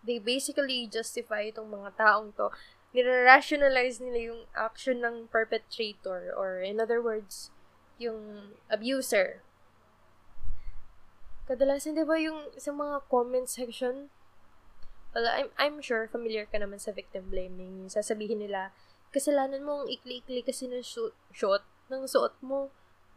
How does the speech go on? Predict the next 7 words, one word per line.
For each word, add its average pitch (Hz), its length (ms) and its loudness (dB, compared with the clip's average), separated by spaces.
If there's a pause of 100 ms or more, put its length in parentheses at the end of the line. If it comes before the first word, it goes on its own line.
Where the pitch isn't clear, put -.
(240)
Puro 277 320 6
kasi 269 240 2
lalaking 240 400 2
kasama 240 400 0
mo, 269 160 0
ayan 202 240 4
tuloy." 190 560 0